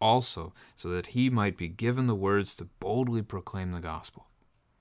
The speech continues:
That same mystery word there showing up again in today's chapter as it did in yesterday.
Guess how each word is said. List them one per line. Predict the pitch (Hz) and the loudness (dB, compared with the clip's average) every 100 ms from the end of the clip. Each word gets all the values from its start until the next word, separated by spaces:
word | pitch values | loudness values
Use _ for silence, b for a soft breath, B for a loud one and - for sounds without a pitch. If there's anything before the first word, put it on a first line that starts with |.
| _ _ _ _ _ _ _ _ _ _ _ _ _ _ - | _ _ _ _ _ _ _ _ _ _ _ _ _ _ -16
That | 87 | -8
same | - 101 92 87 | -4 -2 0 0
mystery | 95 - 87 82 | -2 -2 -2 -2
word | 80 80 78 | 0 -2 -2
there | 80 78 78 | -4 -4 -4
showing | - 92 85 | -4 -4 -2
up | 85 - | -4 -8
again | 87 82 78 | -8 -6 -8
in | 78 | -10
today's | - 82 82 | -8 -6 -6
chapter | - 85 80 - | -8 -8 -8 -8
as | 80 78 | -8 -8
it | - | -10
did | - 82 | -8 -8
in | 80 | -8
yesterday. | 80 - - 120 - | -8 -10 -12 -16 -18